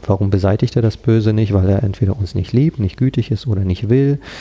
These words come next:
äh, oder er, äh, will es, aber er kann es nicht und so. Und das streitet neben, gegeneinander. Und es gibt ja super viele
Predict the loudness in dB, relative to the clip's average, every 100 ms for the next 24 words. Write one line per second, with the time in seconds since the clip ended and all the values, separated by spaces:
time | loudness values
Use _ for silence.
0 | -18 -20 -4 2 2 4 2 2 2 2
1 | 2 0 0 2 0 0 -2 0 0 0
2 | 0 -2 0 -2 -2 0 0 0 0 0
3 | -4 -4 -10 -4 0 -2 -2 -2 -2 -2
4 | -2 0 0 0 -2 -6 -12 -20 -18 -18
5 | -18 -4 0 0 -2 0 -2 2 0 2
6 | -2 0 0 2 0